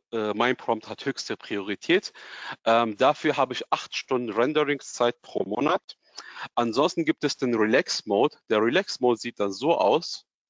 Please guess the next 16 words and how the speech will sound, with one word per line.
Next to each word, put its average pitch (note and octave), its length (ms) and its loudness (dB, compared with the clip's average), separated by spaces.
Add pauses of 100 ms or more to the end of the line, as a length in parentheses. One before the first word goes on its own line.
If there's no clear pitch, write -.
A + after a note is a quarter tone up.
(260)
der A#2 100 2
dauert D3+ 320 4 (220)
einen C#3 100 -10
kleinen G#3 360 0
Tick - 260 -6
länger. C#3 420 0 (1700)
Und C#3+ 200 2
bei C#3+ 120 6
dem C#3 140 0
Relax E3+ 440 0
Mode C#3 300 2
habe D#3 180 2
ich - 160 -2
aber C#3 300 0 (180)
unlimited, A2+ 720 -2
also, G2+ 340 -6